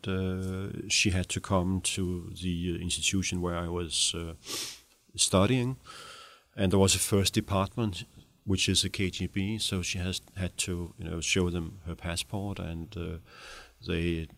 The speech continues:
disappeared for two hours, uh, I guess, <laughs> checking out everything, and, uh, and, and later on I found out that, um,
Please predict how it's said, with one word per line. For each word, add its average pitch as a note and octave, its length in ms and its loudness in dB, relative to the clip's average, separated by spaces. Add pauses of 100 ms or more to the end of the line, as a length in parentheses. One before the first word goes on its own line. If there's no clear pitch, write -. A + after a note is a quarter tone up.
(240)
disappeared F#2 540 0
for E2+ 280 -2
two G2+ 200 2
hours, F#2 600 0
uh, F2+ 260 -2
I F2 140 -6
guess, F#2 160 -2
<laughs> - 120 4
checking G#2+ 260 4
out F#2+ 200 4
everything, F#2+ 680 2
and, F2 440 -4
uh, E2+ 260 -2 (760)
and, F2 340 2
and F2+ 180 2
later F#2+ 300 8
on F#2 180 6
I F2 120 4
found F2 340 2
out E2+ 320 -2
that, - 380 -6
um, D#2+ 520 -4